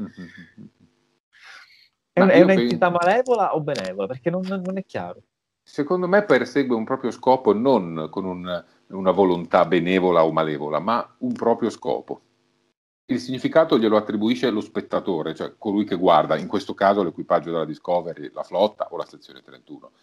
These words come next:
Speaker 1: Eh, e avrà, a mio parere, anche in questo caso una sorta di ambivalenza. Per alcuni sarà un significato positivo e accettabile, per altri no. Però lo scopriremo solo molto più avanti.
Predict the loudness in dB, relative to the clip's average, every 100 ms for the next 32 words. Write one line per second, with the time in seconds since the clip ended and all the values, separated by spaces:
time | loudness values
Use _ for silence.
0 | _ _ _ -4 -2 -2 -4 -6 -6 -6
1 | -6 0 2 2 0 _ _ _ 0 2
2 | 4 2 0 -2 -10 _ _ -14 -10 -6
3 | -2 -2 -2 -2 -4 -6 _ _ _ _
4 | -8 -6 -6 -10 -10 -2 0 0 -2 0
5 | -2 0 0 -2 -2 -2 -2 -4 -12 -16
6 | -18 _ 0 2 4 4 2 2 -2 0
7 | 2 0 -4 _ _ _ _ -18 -12 -10
8 | -2 0 0 -2 -4 -4 0 4 4 2
9 | -2 0 2 2 0 0 -2 0 -2 -6
10 | -10 -10 -14 -18 _ _ _ _ -2 2
11 | 4 4 0 -4 -10 -12 -10 -12 -12 -10
12 | -8 -8 -12 -10 -6 -6 -8 -12 _